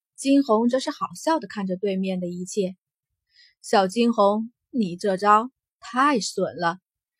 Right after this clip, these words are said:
傲孤一寒开口，无奈地笑道。金红眉头一挑，“坑的就是他。”也便是此时，那女女子甜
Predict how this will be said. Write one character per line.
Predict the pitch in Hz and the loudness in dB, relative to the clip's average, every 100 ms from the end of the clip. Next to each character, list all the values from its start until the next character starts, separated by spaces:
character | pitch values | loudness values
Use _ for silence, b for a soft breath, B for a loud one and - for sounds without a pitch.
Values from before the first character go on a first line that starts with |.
| _ _ - | _ _ 8
傲 | 285 226 | 10 10
孤 | 285 | 6
一 | 302 214 | 2 2
寒 | 208 220 | -2 -6
开 | 285 311 | -4 -4
口， | 233 180 190 _ _ | -2 -6 -6 _ _
无 | 185 175 226 | -4 0 2
奈 | 311 | 2
地 | 226 | 0
笑 | 185 185 165 | -2 -2 0
道。 | 165 165 _ _ _ b b b | -2 -4 _ _ _ b b b
金 | - 339 | -4 -2
红 | 262 262 | 4 4
眉 | 277 | 4
头 | - 320 | 4 2
一 | 302 | 2
挑 | - 160 143 202 _ _ _ _ _ | -2 -2 -2 -4 _ _ _ _ _
，“坑 | - 392 403 440 | -4 -2 -2 2
的 | 233 | 2
就 | 208 180 | 2 -2
是 | 185 170 | -4 -4
他。” | 196 208 - _ _ _ b b | -2 -2 -6 _ _ _ b b
也 | 262 254 | 2 4
便 | 349 330 | 4 0
是 | 285 | -4
此 | - 185 | -6 -8
时， | 185 - 196 269 - _ _ | -6 -4 -4 -4 -8 _ _
那 | 240 208 | 0 2
女 | 214 214 214 226 | 4 4 6 6
女 | 220 202 226 | 4 2 0
子 | 190 | -2
甜 | - 185 | -2 0